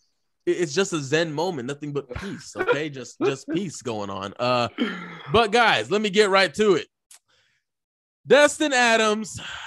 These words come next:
Speaker 1: has returned to the show. Destin,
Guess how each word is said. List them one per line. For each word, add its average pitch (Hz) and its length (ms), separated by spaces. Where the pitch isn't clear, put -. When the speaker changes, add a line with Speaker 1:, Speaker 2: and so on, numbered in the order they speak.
Speaker 1:
has 196 400
returned 175 680
to 254 160
the 247 100
show. 247 380
Destin, 233 600